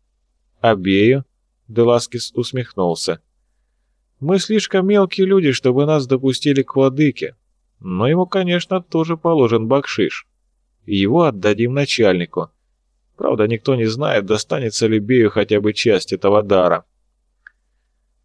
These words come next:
«Ну, то не наше дело», сказал Серов, глядя, как от пристани отвалила лодка с тремя стражами. «Арабы не турки», отметил он.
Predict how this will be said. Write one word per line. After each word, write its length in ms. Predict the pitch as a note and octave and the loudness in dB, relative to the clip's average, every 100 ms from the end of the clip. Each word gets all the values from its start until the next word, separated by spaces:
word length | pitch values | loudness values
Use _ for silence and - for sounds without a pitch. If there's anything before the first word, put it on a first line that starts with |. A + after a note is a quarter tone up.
| - | -10
«Ну, 440 | A2+ E3+ B3 G#3 A2 | -2 0 2 2 0
то 140 | - D#3+ | -2 -2
не 120 | A#2 | 0
наше 340 | A#2 A2+ A#2 | 2 2 0
дело», 300 | A#2 B2+ A2 | 2 4 4
сказал 300 | G2+ - G2+ | 2 0 0
Серов, 520 | F#2+ - D3+ D#3+ - _ _ | 0 0 2 0 -2 _ _
глядя, 360 | B2 C#3+ F3 D3 | -8 -2 0 0
как 200 | A#2+ A#2 | 0 -2
от 160 | G#2+ | -2
пристани 460 | - C3+ D3+ A#2+ A2+ | -2 -4 -2 -2 -2
отвалила 480 | G2+ - A#2 C3+ A2 | -2 0 0 4 4
лодка 420 | G#2 D#3 - B2 | 4 2 0 -4
с 80 | - | -2
тремя 300 | G2 A2 A2+ | -4 -2 -2
стражами. 640 | - G#2+ F2+ F2 F2 F#2 _ _ _ _ _ _ _ _ _ | -2 2 2 0 -6 -10 _ _ _ _ _ _ _ _ _
«Арабы 360 | - - G#2+ G2+ | -4 0 0 0
не 100 | G#2+ | 0
турки», 400 | - C3+ A#2 G#2+ | 2 2 2 0
отметил 480 | G2+ G#2 G2 G#2 | 0 -2 0 2
он. 240 | G2+ F2+ | 4 2